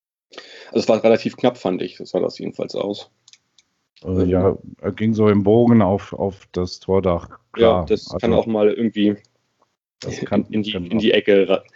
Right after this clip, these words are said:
Speaker 1: sich reinsenken, äh, mit ein bisschen weniger Druck. Aber ja gut, es war auf jeden Fall das erste Zeichen von euch. Und, ähm, ja, danach eigentlich gleich in der siebten Minute machen wir das eins zu null. Ähm,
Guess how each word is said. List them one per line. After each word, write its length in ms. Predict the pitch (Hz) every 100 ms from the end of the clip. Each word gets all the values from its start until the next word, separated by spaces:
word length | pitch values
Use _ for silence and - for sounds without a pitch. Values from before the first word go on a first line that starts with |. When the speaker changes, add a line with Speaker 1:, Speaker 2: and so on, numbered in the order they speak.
| -
Speaker 1:
sich 240 | 110 -
reinsenken, 760 | 98 95 85 90 90 98 85 92
äh, 200 | 90 85
mit 160 | 92 95
ein 60 |
bisschen 260 | 90 90 87
weniger 320 | 92 92 90
Druck. 320 | 85 98 -
Aber 240 | 92 98 - - -
ja 120 | - 110
gut, 180 | 113
es 160 | 107 101
war 80 | 117
auf 100 | 110
jeden 140 | 117
Fall 160 | 104 107
das 140 | 107
erste 220 | - 101
Zeichen 580 | 95 107 107 113 127 127
von 200 | 131 117
euch. 480 | - - 127 135 - _ _ - - - - _ _ -
Und, 880 | 98 95 95 95 95 95 92 90
ähm, 400 | 101 95 92 92
ja, 300 | 87 113 123
danach 380 | 92 95 98 120
eigentlich 280 | - 104 98
gleich 220 | - 107
in 80 | 104
der 80 | 98
siebten 300 | 107 - 104
Minute 540 | 104 151 156 104 90 90
machen 460 | 82 - 107 98
wir 120 | 101 113
das 540 | 107 - - - - -
eins 480 | 98 107 - - -
zu 140 | -
null. 480 | 104 110 143 123 101
Ähm, 440 | 92 95 95 95